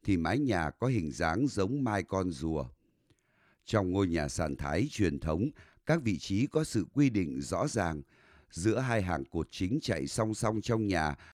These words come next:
là khoảng không gian rộng dành cho sinh hoạt chung. Nơi ở của các thành viên được sắp xếp theo thứ tự.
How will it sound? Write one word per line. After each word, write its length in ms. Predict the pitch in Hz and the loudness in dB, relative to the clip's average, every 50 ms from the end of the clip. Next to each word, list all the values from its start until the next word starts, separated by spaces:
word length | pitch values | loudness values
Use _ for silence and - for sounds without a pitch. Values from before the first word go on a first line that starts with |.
| _ _ _ _ | _ _ _ _
là 260 | - 90 95 98 95 87 | -2 2 4 6 6 4
khoảng 380 | - - 90 85 78 78 76 | 4 0 0 0 0 0 -2
không 240 | - - 139 135 135 | 0 0 0 0 0
gian 260 | - 139 135 135 127 | 0 0 0 0 0
rộng 380 | 107 - 92 87 80 65 69 73 | 0 2 2 2 2 0 -4 -4
dành 300 | 64 90 87 80 80 85 | 0 0 0 0 0 -2
cho 200 | - - 123 113 | -2 -2 -2 -2
sinh 200 | - 143 131 110 | -2 -2 -2 0
hoạt 220 | 95 85 80 - - | 0 0 0 -2 -2
chung. 300 | - - 123 120 117 113 - _ _ - - - - _ _ _ - | -2 -2 0 0 0 -4 -6 _ _ -20 -20 -20 -20 _ _ _ 0
Nơi 200 | 95 107 110 110 | 2 4 4 4
ở 220 | 98 85 80 76 - | 4 2 2 0 0
của 200 | - - 76 - | -2 -6 -6 -4
các 220 | - 127 - - | -2 -4 -4 -2
thành 240 | - 95 78 73 64 | -2 -2 -2 0 0
viên 240 | 65 101 101 95 82 | 2 2 2 2 0
được 160 | 82 71 - | -2 -4 -2
sắp 220 | - 123 131 - | -2 -4 -4 -2
xếp 200 | - 147 156 - | -2 -2 -2 0
theo 140 | - 110 92 | 0 -2 -2
thứ 200 | - 87 101 120 - - | 0 -2 -2 -2 0 2
tự. 200 | 104 92 82 | 2 2 2